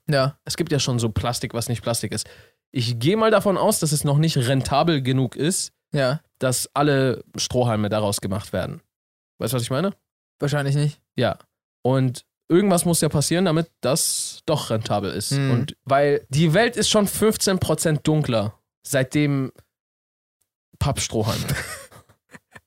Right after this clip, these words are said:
Speaker 2: Wie kannst du denn auf die Idee kommen, Papp-, es gibt doch so vieles. Ich bin ja auch Anti-Plastik so. Das ist viel zu viel Verschwendung und sowas. Aber Pappe? Das weicht in deinem Dings auf, das saugt sogar alles da.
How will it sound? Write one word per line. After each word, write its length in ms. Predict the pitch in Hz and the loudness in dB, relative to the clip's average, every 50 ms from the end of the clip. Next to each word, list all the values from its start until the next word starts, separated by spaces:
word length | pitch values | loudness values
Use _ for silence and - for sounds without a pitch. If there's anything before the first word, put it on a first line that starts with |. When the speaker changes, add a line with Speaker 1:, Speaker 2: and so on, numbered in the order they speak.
| _ _ _ _ _ - - - _ _ _ - - - - - - - - - _ | _ _ _ _ _ -20 -20 -20 _ _ _ -20 -16 -12 -12 -12 -12 -12 -16 -14 _
Speaker 2:
Wie 140 | - 143 165 | -4 -4 -2
kannst 400 | - - - 262 285 320 - - | 0 0 2 2 2 2 2 0
du 80 | 294 285 | 2 2
denn 180 | 226 277 262 | 2 2 2
auf 180 | 180 214 202 - | 2 2 0 2
die 200 | - 220 190 202 | 0 2 2 2
Idee 280 | 190 165 156 220 269 233 | 2 2 2 2 0 2
kommen, 360 | - - 240 220 214 208 185 - _ | 2 2 2 4 4 2 2 0 _
Papp-, 340 | - - - - - _ _ - | 0 0 0 0 -2 _ _ -2
es 160 | - - - | -2 -2 -2
gibt 160 | - 226 - - | -2 -2 0 2
doch 100 | 180 151 | 2 2
so 220 | 123 127 190 233 | 2 2 2 0
vieles. 580 | 202 - 220 240 254 233 165 123 113 - - - - | 0 0 0 0 2 2 2 0 0 -2 -6 -8 -8
Ich 100 | 156 - | -4 0
bin 100 | 202 208 | 2 4
ja 100 | 226 214 | 4 6
auch 180 | 240 247 - - | 4 4 2 0
Anti-Plastik 720 | - 170 180 170 - 160 - 131 143 135 135 - - 127 - | 0 0 2 2 0 0 0 0 0 0 0 -2 -4 -4 -2
so. 220 | - 131 123 110 104 _ | -2 0 0 0 -2 _
Das 160 | - 151 147 | 0 0 2
ist 240 | 165 175 - - - | 2 0 0 -2 -2
viel 160 | - 208 190 | -2 -4 -2
zu 120 | - - 185 | -2 -2 -2
viel 160 | - 202 185 | 0 -2 0
Verschwendung 480 | - 170 160 - 180 185 196 196 170 | 0 -2 0 0 0 0 2 2 0
und 100 | 139 127 | 0 0
sowas. 240 | 117 123 117 117 117 | -2 -2 -2 -4 -4
Aber 320 | - 127 131 135 131 123 - - - - _ _ _ _ - | -4 -2 0 0 0 -2 -4 -8 -20 -20 _ _ _ _ -6
Pappe? 540 | - - 165 156 - - 349 392 381 339 - _ _ _ _ _ _ _ _ _ _ _ - | -2 -2 -2 0 2 2 2 4 2 0 -2 _ _ _ _ _ _ _ _ _ _ _ -2
Das 280 | - 156 143 131 139 | 0 0 2 2 2
weicht 380 | 131 156 185 233 233 - - - | 2 4 4 4 2 0 -2 -2
in 120 | 190 202 | 0 2
deinem 300 | 202 185 185 190 190 175 | 2 2 2 2 2 2
Dings 300 | 139 180 220 254 262 - | 2 2 2 0 0 -2
auf, 340 | - - 208 220 220 220 - | 0 2 2 2 2 2 0
das 220 | - 151 143 - - | -2 -2 -2 0 0
saugt 520 | 147 135 123 117 139 156 151 - - - | -2 -2 0 2 4 4 4 4 2 0
sogar 280 | - 175 170 190 170 156 | -2 0 2 2 2 2
alles 220 | 180 196 185 - | 2 2 0 0
da. 200 | 175 160 165 - | 0 0 0 -2